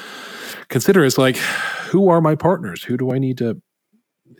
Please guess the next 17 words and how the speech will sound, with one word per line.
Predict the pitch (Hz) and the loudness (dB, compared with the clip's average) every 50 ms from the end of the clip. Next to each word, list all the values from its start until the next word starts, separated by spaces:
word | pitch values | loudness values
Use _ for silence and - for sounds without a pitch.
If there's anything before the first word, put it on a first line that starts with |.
| _ - | _ -8
engage | 131 120 110 117 120 139 160 165 143 - | -6 -4 -2 0 2 2 2 2 0 -4
about | - 131 110 110 101 101 - | -6 -8 -8 -8 -10 -10 -10
this? | - 101 98 95 - | -10 -8 -8 -8 -12
Who | - - - 127 127 | -12 -6 -4 -4 -4
can | - - - 123 | -4 -6 -6 -4
I, | 117 113 113 110 110 110 101 - - _ _ _ _ _ _ _ _ _ _ | -4 -4 -4 -4 -4 -6 -8 -10 -14 _ _ _ _ _ _ _ _ _ _
you | 147 139 131 | -8 -6 -6
know, | 113 101 104 107 | -6 -6 -8 -8
delegate | 107 120 117 123 131 120 123 117 - | -6 -4 -2 -2 0 0 -2 -4 -4
some | - 123 113 | -6 -8 -6
tasks | - 135 139 143 131 - - - | -4 -2 -2 -2 -4 -6 -10 -14
to, | - - 160 165 151 | -6 -2 0 2 2
or | 135 120 110 | 2 0 0
at | - | -2
least | 110 117 117 - - | -2 -4 -4 -4 -6
communicate | - 120 120 120 117 - - 123 123 - | -6 -4 -4 -4 -4 -4 -2 -2 -2 -2
my | 120 113 110 110 110 107 | -4 -4 -4 -4 -6 -6